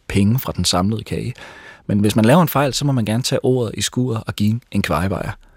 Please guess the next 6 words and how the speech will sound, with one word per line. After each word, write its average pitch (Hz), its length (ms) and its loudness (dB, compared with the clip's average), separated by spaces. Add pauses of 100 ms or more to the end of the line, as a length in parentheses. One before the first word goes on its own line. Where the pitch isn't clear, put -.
(880)
Og - 140 -2
så 135 100 2
koster - 380 2
det 113 140 2
ligesom, 113 420 0 (360)
øh, 87 260 -8